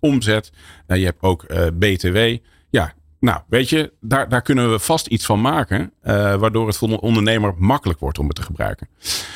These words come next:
Ehm, en wat, eh, wat vanaf dat moment ook gebeurde was, hun netwerk. Zoals bij heel veel Z Z P'ers het netwerk heel belangrijk is, was dat voor Jaap en Niels ook zo.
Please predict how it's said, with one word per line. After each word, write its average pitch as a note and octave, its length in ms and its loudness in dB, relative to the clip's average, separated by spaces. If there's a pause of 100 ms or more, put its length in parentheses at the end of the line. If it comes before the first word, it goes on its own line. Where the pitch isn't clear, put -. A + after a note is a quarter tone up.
(140)
Ehm, G#2+ 640 0 (140)
en C#3+ 140 2
wat, C3+ 280 0
eh, A#2 400 2
wat A2 180 0
vanaf G#2+ 200 2
dat B2+ 180 0
moment A2 320 0
ook A2 160 2
gebeurde G#2 400 2
was, E2 380 -4
hun F#2+ 200 0
netwerk. F2+ 460 -2
Zoals - 300 -2
bij G2+ 140 2
heel B2 200 2
veel A2 140 -2
Z G#2 80 0
Z F#2+ 120 -2 (100)
P'ers F2+ 240 0
het - 120 -4
netwerk G#2 340 0
heel F#2+ 120 0
belangrijk F#2+ 380 0
is, F#2 100 -4
was G#2 180 0
dat F#2 120 -6
voor F#2+ 120 0
Jaap F#2+ 200 0
en D#2 60 -4
Niels D#2 200 -2
ook A2+ 200 2
zo. G2 260 2